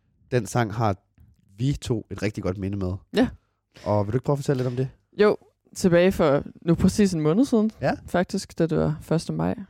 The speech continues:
Speaker 1: Mhm.
Speaker 2: Arbejdernes Internationale Kampdag, der var vi jo inde i Fælledparken. Øhm, og så spillede der et band, der hedder Blæst,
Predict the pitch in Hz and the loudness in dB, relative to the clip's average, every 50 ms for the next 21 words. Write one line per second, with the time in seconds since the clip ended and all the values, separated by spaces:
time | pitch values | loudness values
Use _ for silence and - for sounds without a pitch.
0 | - - 113 120 139 175 _ _ _ - - 151 147 147 147 156 156 151 151 - | -18 -20 -20 -20 -20 -20 _ _ _ -4 -2 0 0 0 0 -2 -2 -4 -4 -6
1 | - - - - - - 151 147 - 151 147 - 165 156 170 - 202 180 - _ | -10 -10 -10 -10 -8 -8 -8 -6 -6 -6 -4 -2 -4 -4 -2 -2 -4 -4 -6 _
2 | _ - - - - - - _ _ - 165 170 160 147 143 143 143 143 156 160 | _ -20 -20 -20 -20 -20 -20 _ _ 0 2 4 4 4 2 0 0 -2 -2 -2
3 | 160 151 - 156 147 147 - - 175 - 175 156 147 - - _ _ _ _ _ | -4 -4 -4 -4 -4 -2 -2 -4 -6 -6 -6 -10 -14 -14 -18 _ _ _ _ _
4 | - 160 151 147 143 143 143 139 151 - - - _ - - 151 - - 175 160 | -2 0 0 0 0 -2 -4 -8 -10 -12 -18 -20 _ -4 -4 -4 -2 -2 -4 -4
5 | - - - 160 156 151 156 151 147 - - 139 139 147 - 185 175 - - 247 | -4 -6 -8 -4 -4 -2 -2 -2 -2 -2 -4 -6 -6 -4 -6 -6 -6 -4 -2 -2
6 | 269 - - - - - - - | -2 -2 -6 -14 -14 -14 -14 -16